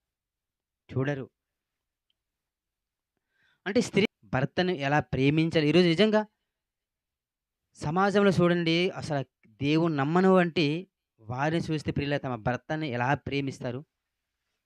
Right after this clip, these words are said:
బైబిల్ వాక్యాన్ని నేర్చుకుంటుంటే మనము, బైబిల్ వాక్యాన్ని ప్రతిరోజు మనం ధ్యానిస్తుంటే మనం అందరం ఒక ప్రి-, ఆ భర్తను మ-, లేదంటే పేరు పెట్టి పిలుస్తాం. ఈరోజు మనం స్త్రీలు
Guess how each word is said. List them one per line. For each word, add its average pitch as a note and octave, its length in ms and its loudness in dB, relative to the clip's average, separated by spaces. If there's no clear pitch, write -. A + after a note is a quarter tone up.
బైబిల్ E3 300 6
వాక్యాన్ని F3+ 520 2
నేర్చుకుంటుంటే E3 500 -2
మనము, C#3 360 -4
బైబిల్ D3+ 400 2
వాక్యాన్ని D#3+ 460 2
ప్రతిరోజు E3 520 4
మనం A#3 200 4
ధ్యానిస్తుంటే E3 580 0
మనం B2 200 -2
అందరం B2+ 180 -2
ఒక D3 120 -4
ప్రి-, - 200 -10
ఆ B2 80 -12
భర్తను G3+ 500 -2
మ-, C3 140 -12
లేదంటే F#3+ 280 2
పేరు F3 280 0
పెట్టి F3+ 300 0
పిలుస్తాం. C3 380 -8
ఈరోజు F3 180 -4
మనం G#3+ 280 -2
స్త్రీలు G#3+ 680 2